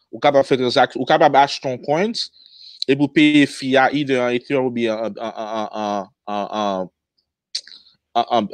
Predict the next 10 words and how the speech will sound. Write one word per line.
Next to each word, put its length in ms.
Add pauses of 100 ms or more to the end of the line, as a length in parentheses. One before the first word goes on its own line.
an 100
B 160
N 160
B. 140 (420)
Nè 160
ou 80
travay 320
sou 160
li 160
la. 240